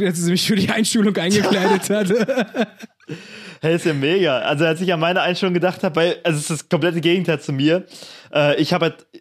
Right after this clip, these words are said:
Speaker 2: äh, mit als einziger einen Anzug gerockt. Einen Anzug mit Krawatte. Das war meine
Speaker 1: Das ist schon,
Speaker 2: Einschulung.
Speaker 1: das ist schon sehr ambitioniert.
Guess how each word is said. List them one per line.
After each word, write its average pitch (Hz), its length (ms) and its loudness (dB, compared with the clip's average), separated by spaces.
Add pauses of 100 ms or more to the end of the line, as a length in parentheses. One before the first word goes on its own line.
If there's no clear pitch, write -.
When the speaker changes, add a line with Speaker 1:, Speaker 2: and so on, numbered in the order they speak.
(360)
Speaker 2:
äh, 143 160 -2
mit 180 160 4
als 160 140 2
einziger 151 320 0
einen 131 80 -2
Anzug 139 400 -2
gerockt. 107 420 -4
Einen 135 80 -6
Anzug 185 460 0
mit 160 100 -4
Krawatte. 113 560 -2 (140)
Das 135 160 -6
war 151 80 0
meine 139 160 0
Speaker 1:
Das 147 80 2
ist - 40 2
schon, 196 100 4
Speaker 2:
Einschulung. 117 260 -6
Speaker 1:
das 202 180 0
ist - 60 -4
schon 180 180 2
sehr 151 220 0
ambitioniert. 135 720 -2